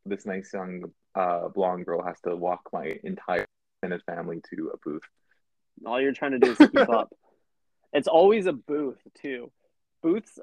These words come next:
Speaker 2: were invented by the suburbs for the suburbs.
Speaker 1: Exactly. We don't have space for booths in, in the city, you know what I mean? We have room
Speaker 2: Yeah.
Speaker 1: for one non-socially distanced table next to another, and that's it.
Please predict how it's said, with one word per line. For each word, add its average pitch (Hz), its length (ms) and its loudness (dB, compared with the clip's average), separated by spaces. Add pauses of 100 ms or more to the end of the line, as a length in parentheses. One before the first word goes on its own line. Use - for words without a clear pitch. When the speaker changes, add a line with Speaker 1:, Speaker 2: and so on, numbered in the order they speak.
Speaker 2:
were 160 200 -2
invented 151 800 -6
by 143 240 -2
the 175 100 -12
suburbs 156 640 -6 (240)
for 139 220 -4
the 127 100 -8
suburbs. 123 580 -12 (1500)
Speaker 1:
Exactly. 104 640 -10 (240)
We 139 120 -8
don't 214 100 -2
have 240 140 -8
space - 280 -8
for 123 140 -6 (100)
booths 98 380 -12
in, 87 340 -16 (300)
in 95 300 -10
the 90 240 -12
city, - 420 -10
you 95 60 -16
know 92 80 -10
what 92 80 -10
I - 20 -10
mean? 110 240 -10 (280)
We 123 100 0
have 139 200 -2
room 110 180 -6
Speaker 2:
Yeah. 165 240 -2
Speaker 1:
for 90 60 -10
one 110 420 -8
non-socially 107 640 -6
distanced 98 380 -10
table 190 480 -12 (240)
next - 240 -8
to 107 100 -8
another, 90 520 -6 (440)
and 92 160 -8
that's 92 160 -8
it. 85 220 -4